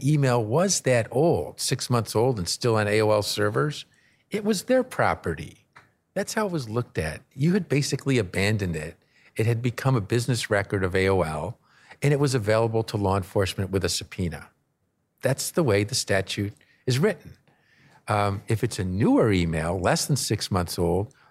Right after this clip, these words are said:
a warrant applies to get the content of that email. Uh, and ecpa didn't account for things that weren't in common use at the time.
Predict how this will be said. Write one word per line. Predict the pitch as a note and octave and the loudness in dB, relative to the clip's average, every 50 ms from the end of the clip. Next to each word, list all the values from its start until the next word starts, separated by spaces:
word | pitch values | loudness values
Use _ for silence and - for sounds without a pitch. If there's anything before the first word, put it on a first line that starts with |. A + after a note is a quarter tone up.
| - _ - | -10 _ -2
a | C3 | -2
warrant | A2+ A2 A#2 D3 C#3+ C3+ B2+ - | 0 2 2 2 2 2 2 0
applies | - A2 - - - F#2+ F2+ F2 E2+ F2 E2+ - - _ | -2 -4 -2 -2 0 2 2 2 2 0 -2 -4 -8 _
to | - A2+ | -6 -4
get | F#2+ - F#2 - | -2 0 -2 -2
the | - G2 | -4 -8
content | - - - G2 F#2 F2+ - - F2+ E2+ D#2 - - - - | -4 -2 0 0 0 -2 -2 -4 -4 -4 -4 -6 -10 -8 -6
of | - F2 - | -6 -6 -2
that | - F2+ F2 F2 | 0 0 0 0
email. | F2+ F2+ E2 D#2 D2+ - - - - - _ _ _ _ _ _ - - - - _ _ _ _ _ | 0 -2 -2 -4 -6 -8 -10 -14 -16 -20 _ _ _ _ _ _ -20 -20 -20 -20 _ _ _ _ _
Uh, | G#2+ G#2 G2+ - | -2 -2 0 0
and | - C3+ C3+ | -2 -2 0
ecpa | - D#3+ F3 - - A3 D3+ - | 0 -2 -2 0 -2 -2 0 2
didn't | - D3 C#3+ D3+ D3 - - - | 2 2 2 2 0 0 -2 -4
account | - - - - B2+ C#3 C#3 C3+ - | -4 -4 -2 0 2 2 2 0 -2
for | - C#3 | -2 -4
things | C3 - - G#2 G2+ G2 G2 G#2+ G#2 G2+ - - _ _ _ _ - | -4 -2 0 0 0 2 2 0 -2 -4 -6 -10 _ _ _ _ -4
that | A#2 G2+ - | -2 -2 0
weren't | G2+ G#2+ G#2+ G#2 - - A2 | 0 0 0 0 -2 -4 -4
in | G#2 | -4
common | - - - G#2+ G2 F#2+ G2 F#2+ F2 | -4 -4 -2 -2 0 0 0 0 0
use | F2+ A2+ A#2+ G#2+ G2 - - E2+ | 0 0 0 0 -2 -2 -4 -4
at | D#2+ - | -4 -4
the | F2+ | -8
time. | - - - F2 D#2+ D2 | -12 -10 -8 -8 -8 -10